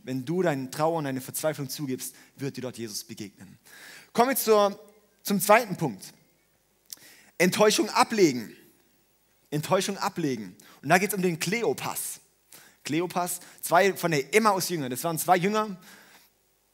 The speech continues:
Das waren jetzt nicht von den zwölf Jüngern, sondern zwei andere Jünger.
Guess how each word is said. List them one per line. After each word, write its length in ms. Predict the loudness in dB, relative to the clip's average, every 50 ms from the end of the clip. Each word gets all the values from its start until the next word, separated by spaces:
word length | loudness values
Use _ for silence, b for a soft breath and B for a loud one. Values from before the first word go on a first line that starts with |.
| _ _ _
Das 140 | -10 -2 0
waren 100 | 0 0
jetzt 120 | 2 -2
nicht 100 | -4 -4
von 100 | -2 -2
den 100 | -2 -2
zwölf 280 | -2 0 0 0 0 -2
Jüngern, 220 | -4 -4 -4 -6
sondern 220 | -6 -6 -8 -8 -6
zwei 320 | -2 -2 -2 -2 -4 -10 -8
andere 340 | -6 -4 -4 -4 -4 -4 -6
Jünger. 400 | -4 -4 -4 -2 -2 -4 -4